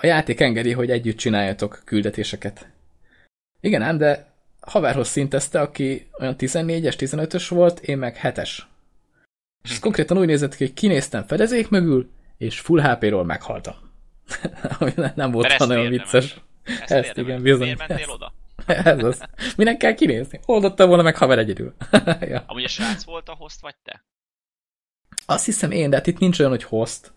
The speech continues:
Speaker 2: De úgy értem,
Speaker 1: Tehát
Speaker 2: hogy aki elindítja a küldetést, mert lehet, hogyha te indítod, akkor lehet, hogy a
Speaker 1: Hát
Speaker 2: te
Speaker 1: elméletileg
Speaker 2: szintedet
Speaker 1: én indítottam be, mert én állítottam be ráadásul nehézre.
Speaker 2: Hát, hogy jól
Speaker 1: Tehát,
Speaker 2: kicsesztél
Speaker 1: hogy azt
Speaker 2: magaddal, kellett
Speaker 1: Hát
Speaker 2: neked
Speaker 1: rendesen,
Speaker 2: nehéz
Speaker 1: igen.
Speaker 2: állítani.
Speaker 1: Tehát, hogy úgy,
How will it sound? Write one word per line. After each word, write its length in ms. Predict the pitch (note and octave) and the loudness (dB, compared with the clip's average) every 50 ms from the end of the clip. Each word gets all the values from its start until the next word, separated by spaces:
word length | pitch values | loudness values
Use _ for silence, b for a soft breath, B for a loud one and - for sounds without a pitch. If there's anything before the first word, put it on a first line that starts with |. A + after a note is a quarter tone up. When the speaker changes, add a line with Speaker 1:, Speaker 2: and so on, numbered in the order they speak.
| _ - | _ -12
Speaker 2:
De 60 | - D3 | -10 -10
úgy 120 | D#3 D3+ | -10 -10
értem, 60 | D3+ - | -10 -8
Speaker 1:
Tehát 160 | - A#2+ B2+ | -8 -8 -8
Speaker 2:
hogy 100 | C#3 C3+ | -8 -10
aki 120 | C#3 D3+ | -8 -8
elindítja 360 | D3+ C#3 B2 A2+ A2 - A#2 | -8 -8 -10 -14 -14 -14 -14
a 40 | A2+ | -14
küldetést, 520 | - A#2+ A#2 G2+ F2+ - - D#2+ - - - | -14 -16 -14 -14 -14 -14 -14 -14 -14 -14 -14
mert 140 | A2+ - | -12 -10
lehet, 160 | C#3 C#3 B2 - | -8 -8 -8 -8
hogyha 180 | A2 - A2+ | -12 -16 -16
te 260 | - - A2 G#2+ G#2 - | -10 -6 -6 -6 -6 -8
indítod, 440 | - A2+ G#2+ A2 A2+ _ - - A2 | -12 -18 -20 -20 -20 _ -20 -16 -16
akkor 320 | A2 _ _ - G#2+ G#2+ | -16 _ _ -16 -14 -10
lehet, 220 | G#2+ G2+ G2 _ | -10 -10 -10 _
hogy 80 | - - | -14 -18
a 40 | G2+ | -16
Speaker 1:
Hát 80 | - - | -10 -8
Speaker 2:
te 180 | G2 G2 - | -6 -2 0
Speaker 1:
elméletileg 280 | G3 A3+ C4+ C4+ C4 B3+ C4+ B3 | 0 2 2 0 0 0 0 -2
Speaker 2:
szintedet 200 | C4+ C4+ A#3+ G3 | 0 0 0 0
Speaker 1:
én 60 | E3 | 0
indítottam 640 | D#3+ C#3+ C#3+ C#3 - D3 C#3+ - - - D3+ D3+ D3+ | 0 0 -2 0 0 -2 -4 -2 -6 -6 -4 -4 0
be, 120 | D3 C#3+ | 0 0
mert 200 | D3 C#3+ C#3+ - | 0 0 -2 -2
én 140 | - F3+ E3+ | -2 -2 0
állítottam 500 | D3+ C#3+ C#3+ C#3+ D3 C#3+ - - C#3+ C#3+ | 2 0 0 0 -2 -6 -4 -4 -4 0
be 60 | C#3 | 2
ráadásul 420 | C3+ C3+ C3+ C3+ C3 - - C3+ C3+ | 2 2 4 2 2 0 0 -2 -2
nehézre. 560 | C3 C3 B2+ A2+ G#2+ A2 - G#2+ A2 A2+ - - _ _ - _ _ _ _ _ _ _ _ _ _ _ _ _ - | -2 -2 -2 -4 -6 -4 -4 -6 -6 -6 -8 -20 _ _ -20 _ _ _ _ _ _ _ _ _ _ _ _ _ -4
Speaker 2:
Hát, 140 | B2 B2 - | -4 -4 -4
hogy 100 | C#3 A#2+ | -6 -12
jól 140 | B2 A2 - | -12 -12 -10
Speaker 1:
Tehát, 200 | - G#2+ A2 G2+ | -10 -12 -8 -4
Speaker 2:
kicsesztél 100 | B2+ A#2+ | -2 -2
Speaker 1:
hogy 100 | A2+ - | -2 -4
azt 80 | G#2 | -6
Speaker 2:
magaddal, 340 | G2+ G2 G2+ G2+ G2+ G#2 - | -10 -10 -12 -12 -12 -12 -12
kellett 240 | - A2+ G#2 G2 - | -8 -6 -8 -8 -6
Speaker 1:
Hát 120 | - D#3 - | -8 -2 4
Speaker 2:
neked 100 | E3 F#3 | 4 4
Speaker 1:
rendesen, 360 | F3 C#3 C3+ B2+ - - B2 | 6 6 2 0 2 0 0
Speaker 2:
nehéz 120 | C#3 C#3+ C#3+ | 0 0 -4
Speaker 1:
igen. 120 | C3+ B2 | -4 -6
Speaker 2:
állítani. 240 | C#3 - - - - - | -8 -10 -14 -14 -4 -2
Speaker 1:
Tehát, 140 | D#3+ D#3 | 0 2
hogy 400 | F#3 F3 - - - - - C#3 - | 2 2 0 -2 -14 -16 -16 -14 -10
úgy, 180 | - G3 G3+ | -8 -10 -10